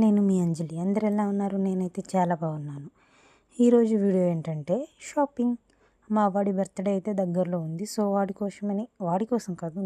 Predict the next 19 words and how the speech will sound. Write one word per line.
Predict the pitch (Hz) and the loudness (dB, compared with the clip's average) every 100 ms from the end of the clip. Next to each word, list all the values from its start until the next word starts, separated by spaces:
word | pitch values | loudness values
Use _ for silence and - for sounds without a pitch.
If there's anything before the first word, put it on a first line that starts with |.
| 180 | -2
నా | 180 202 | -2 -4
కోసం | 196 196 175 | -8 -8 -10
షాపింగ్. | 160 151 170 160 156 220 _ _ _ _ _ _ _ _ _ - | -10 -12 -10 -10 -10 -12 _ _ _ _ _ _ _ _ _ -14
So | - 226 220 202 | -2 2 4 4
వాడి | 190 190 208 | 4 4 2
బర్త్‌డేకి | - 190 190 185 | 0 0 -2 0
అయితే | 175 208 185 | 0 2 2
నా | 175 | 0
షాపింగ్. | 180 170 - 165 151 165 - _ _ _ _ _ _ _ _ - | -2 -4 -2 -6 -4 -8 -10 _ _ _ _ _ _ _ _ -4
So | - 262 233 | 4 6 6
నేను | 226 214 208 | 6 4 4
ఏమేం | 208 208 202 | 4 2 0
చేస్తాను, | 180 - 185 190 185 190 | -4 0 2 2 2 2
ఏంటి | 185 196 190 | 2 0 0
అన్నది | 190 190 214 | 2 2 0
మీకు | 180 170 | 0 -4
చూపిస్తానన్నమాట. | 180 175 - 175 165 156 143 143 139 - 202 - _ _ _ _ _ _ _ _ _ _ _ _ _ _ _ _ | -8 -8 -10 -4 -4 -4 -8 -8 -10 -4 -4 -4 _ _ _ _ _ _ _ _ _ _ _ _ _ _ _ _
And, | 240 220 208 208 208 | -2 2 6 8 8
um, | 196 190 | 6 4